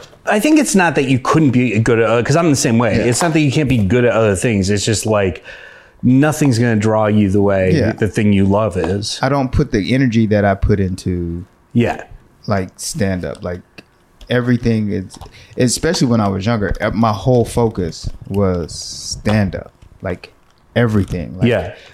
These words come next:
Speaker 2: I would go out, I would spend, I would go perform six nights a week. And the only reason I didn't do seven was at the time, um,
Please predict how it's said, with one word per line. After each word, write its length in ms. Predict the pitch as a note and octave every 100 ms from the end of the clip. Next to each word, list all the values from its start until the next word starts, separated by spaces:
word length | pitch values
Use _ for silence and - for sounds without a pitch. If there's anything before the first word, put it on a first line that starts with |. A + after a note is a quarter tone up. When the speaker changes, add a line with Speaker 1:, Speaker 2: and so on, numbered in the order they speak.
| -
Speaker 2:
I 140 | G#2+ A2
would 360 | A2 G2 F#2+
go 200 | A2+ A2+
out, 320 | G#2+ G#2+ G2 -
I 100 | B2
would 160 | C#3
spend, 760 | - - A#2 A2 G2+ G2 F#2+ G2+ - - _ _ _ _ _ _ _ -
I 60 | C3
would 120 | C3
go 140 | B2+
perform 560 | A#2 A2+ B2 A2+ G2+ G2
six 560 | - - - C3+ A#2+
nights 280 | B2 G2+ F#2+
a 40 | F#2
week. 440 | F2+ C#2+ - - _ _ _ -
And 100 | G#2+
the 60 |
only 120 | A2 A#2
reason 220 | A2+ A2
I 80 | G2+
didn't 300 | G2 G#2 G2+
do 140 | F#2+
seven 800 | F#2 - C3+ B2+ G2 F#2+ F2+ E2+ -
was 440 | G2 G2 F#2 F2+ - -
at 160 | F#2+ F2+
the 100 | E2+
time, 540 | - F#2+ F2+ E2+ E2+
um, 600 | - F2+ F2 E2 D#2+ D#2